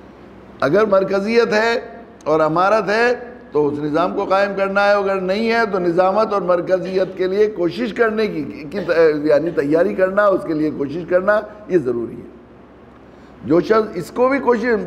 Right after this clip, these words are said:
बातिल निज़ाम को अंदर से कबूल कर ले, जुल्म के निज़ाम को, गैरुल्लाह की हुकूमत हो रही है, गैरुल्लाह का कानून चल रहा है,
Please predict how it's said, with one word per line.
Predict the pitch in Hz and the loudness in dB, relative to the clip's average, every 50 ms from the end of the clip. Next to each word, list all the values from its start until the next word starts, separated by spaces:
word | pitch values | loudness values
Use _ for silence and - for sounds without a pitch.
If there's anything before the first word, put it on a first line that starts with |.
| 165 156 | -4 0
बातिल | 156 160 175 175 190 233 233 | 2 2 2 2 0 -2 0
निज़ाम | 208 185 165 135 151 185 208 240 254 262 226 | 2 2 2 4 2 2 2 2 0 -2 0
को | 262 269 | 2 2
अंदर | 254 220 220 220 220 277 262 233 | 2 2 -2 2 2 2 2 2
से | 180 233 254 | -2 -6 -8
कबूल | - 220 233 240 233 220 | -8 -6 -4 -2 -4 -2
कर | 180 202 190 | 0 0 0
ले, | 170 151 127 107 - - - - - - - - - - - | 0 -2 -6 -8 -10 -14 -20 -20 -20 -20 -20 -20 -20 -20 -16
जुल्म | - - 202 240 233 220 | -2 0 0 2 2 2
के | 196 214 196 | 2 0 0
निज़ाम | 185 180 170 190 196 190 180 | 2 2 2 2 2 2 -2
को, | 160 160 185 190 180 | -4 -4 -2 -2 0
गैरुल्लाह | 165 180 185 185 190 190 190 196 190 175 | 2 2 2 2 2 2 2 2 2 2
की | - 180 180 175 | 0 -2 -2 -2
हुकूमत | 170 156 - 175 185 185 175 147 | -2 -2 -4 -2 0 0 0 0
हो | 170 180 | 0 0
रही | 175 165 170 165 | 2 2 2 2
है, | 165 170 180 175 170 | 4 4 4 4 4
गैरुल्लाह | 170 170 170 175 175 180 180 175 | 4 2 2 2 2 2 2 0
का | 156 160 | 0 -4
कानून | - 160 165 165 175 180 170 151 | -2 -2 -2 -2 -2 -6 -6 0
चल | 170 170 170 160 156 | 0 0 2 2 2
रहा | 156 156 | 4 4
है, | 160 170 175 180 | 4 4 2 0